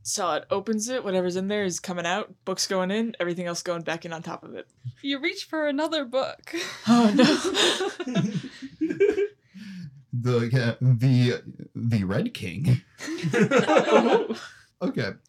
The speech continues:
Speaker 3: so yeah, you pull, you open it and see a series of smaller instruments, and you don't have to make space. You can just throw that bad boy right in there.
Speaker 1: No, it's about putting it on the bottom.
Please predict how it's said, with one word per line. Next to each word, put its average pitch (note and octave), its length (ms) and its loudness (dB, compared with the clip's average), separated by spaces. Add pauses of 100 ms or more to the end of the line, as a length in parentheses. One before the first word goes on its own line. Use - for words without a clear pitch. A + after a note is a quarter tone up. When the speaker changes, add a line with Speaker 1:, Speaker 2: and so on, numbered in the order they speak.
Speaker 3:
so - 160 -4
yeah, F#3+ 160 2
you G3 180 0 (480)
pull, D#3 260 0
you D#3 200 -4
open F3+ 300 -6
it B2 100 2
and A#2+ 240 4
see B2 260 -2
a B2 100 2
series A#2 440 0
of A2 80 -4
smaller A2+ 520 0
instruments, G2 680 -2 (520)
and C3 680 2 (120)
you A3 240 -2 (220)
don't A#2 200 4
have G#2+ 140 0
to F2+ 80 -4
make E2+ 180 0
space. - 300 -6
You B2+ 60 -4
can G2+ 120 -4
just D#2+ 200 -10
throw F#2 180 -4
that F2 140 -4
bad F2 240 -6
boy F2 140 -4
right F#2 220 -2
in B2+ 140 2
there. G2+ 240 -6 (160)
Speaker 1:
No, F#3+ 300 -20
it's - 140 -14
about G3+ 240 -14
putting F#3+ 240 -14
it F3+ 100 -14
on F3+ 140 -14
the F#3+ 60 -16
bottom. E3+ 400 -14